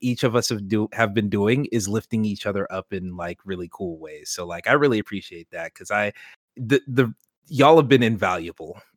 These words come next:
Like, this entire site and this entire experience has given me so much, like, you know, experience doing things I've never done before. Like, I've, I've done these, like, listicles where I write about my favorite games, but to sit down and write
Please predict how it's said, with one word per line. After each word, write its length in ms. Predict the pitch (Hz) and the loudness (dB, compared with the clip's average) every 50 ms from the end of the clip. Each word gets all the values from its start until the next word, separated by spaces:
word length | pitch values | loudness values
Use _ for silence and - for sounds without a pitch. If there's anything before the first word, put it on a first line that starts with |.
| _ _ - | _ _ -8
Like, 320 | 139 110 107 101 92 - | -4 -2 -2 -4 -4 -4
this 280 | 110 113 127 123 - - | -4 -2 -2 -2 -2 -4
entire 440 | 131 123 - - 127 127 127 127 | -6 -6 -2 0 2 2 2 2
site 260 | 120 - - 117 117 107 | 2 2 2 2 2 0
and 80 | 110 | -2
this 140 | 110 - - | -4 -4 -4
entire 400 | 120 110 - - 107 107 107 104 | -6 -6 -4 -4 -2 -2 -2 -2
experience 480 | 98 - - - 107 107 110 107 - - | -4 -6 -6 -2 -2 0 -2 -2 -4 -8
has 80 | 104 | -8
given 260 | 92 104 104 95 101 | -6 -6 -4 -4 -4
me 120 | 98 95 90 | -4 -4 -4
so 200 | - - 101 95 | -4 -4 -4 -2
much, 320 | 98 95 95 - - - | -2 -4 -4 -6 -8 -6
like, 340 | - 95 90 92 - - - _ _ _ _ _ _ _ | -4 -4 -4 -4 -6 -10 -18 _ _ _ _ _ _ _
you 80 | - 110 | -2 0
know, 120 | 104 98 | 0 0
experience 680 | - 107 107 - - - - 131 127 127 123 123 107 107 | 0 -2 -4 -6 -2 2 4 6 6 6 4 2 0 -2
doing 300 | 104 117 120 117 113 107 | 0 2 2 4 2 2
things 260 | - 123 113 113 98 | 0 0 -2 0 -2
I've 140 | 110 98 95 | -4 -6 -4
never 320 | 104 104 104 104 92 104 104 | -4 -2 -2 -2 -2 -2 -4
done 200 | 95 101 92 95 | -4 -4 -4 -6
before. 460 | 95 - - - 95 90 87 85 - | -8 -8 -8 -8 -6 -6 -6 -8 -8
Like, 300 | - 87 87 175 - - | -8 -8 -8 -4 0 2
I've, 340 | 123 139 147 143 131 - - _ _ _ _ _ _ _ _ _ _ _ - | 4 4 4 4 2 -2 -8 _ _ _ _ _ _ _ _ _ _ _ 0
I've 180 | 180 240 208 160 | 2 2 4 6
done 220 | 208 202 185 175 | 8 8 8 8
these, 220 | 151 160 147 - | 8 6 6 6
like, 160 | 139 131 117 95 | 6 4 4 2
listicles 640 | 110 110 120 - - - 113 - 107 107 104 - | 0 -2 -2 -2 -4 -6 -6 -4 -4 -4 -2 -2
where 80 | 107 101 | -2 -2
I 20 | 104 | 0
write 200 | 104 107 107 107 | 0 0 -2 -2
about 180 | 98 104 101 | -2 -2 -4
my 120 | 101 101 95 | -4 -6 -4
favorite 360 | - 113 104 95 98 95 87 | -4 -4 -2 -2 -4 -4 -4
games, 320 | - 104 98 98 98 92 | -4 -2 -2 -2 -4 -6
but 220 | - - 104 104 - | -4 -4 -4 -4 -4
to 80 | - | -4
sit 240 | - - 165 160 - | -2 0 0 0 0
down 320 | - 131 131 135 135 127 120 | 2 2 4 4 4 4 2
and 180 | 110 107 101 | 0 0 0
write 320 | 95 110 107 104 104 - | 2 2 2 2 0 -4